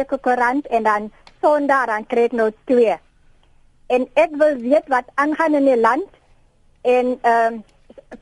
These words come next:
veral die, die, die, die misdaad, Ian. As daar nou misdaad gepleeg word, dan, dan, dan volg ek nou die, die misdade. Soms knip ek van die, van die berigte uit,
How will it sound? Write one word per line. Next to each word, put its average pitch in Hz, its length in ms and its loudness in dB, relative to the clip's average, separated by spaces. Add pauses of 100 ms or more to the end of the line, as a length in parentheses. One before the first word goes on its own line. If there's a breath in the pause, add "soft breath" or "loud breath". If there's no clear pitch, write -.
veral 381 400 0
die, 359 200 0
die, 302 200 2
die, 294 180 2
die 294 140 2
misdaad, 247 680 0
Ian. 220 320 -2 (220 soft breath)
As 233 160 0
daar 240 180 0
nou 254 200 0
misdaad 254 420 -2
gepleeg 285 400 0
word, 262 180 0
dan, 220 200 -2
dan, 220 340 -2
dan 240 240 -2
volg 311 280 2
ek 269 240 0
nou 226 260 0 (160)
die, 220 160 -16
die 233 120 2
misdade. 202 640 -2 (280 soft breath)
Soms 320 260 0
knip 330 260 0
ek 311 260 -4
van 269 180 -2
die, 269 180 2
van 262 160 -4
die 269 100 2
berigte 233 500 -2
uit, 294 180 0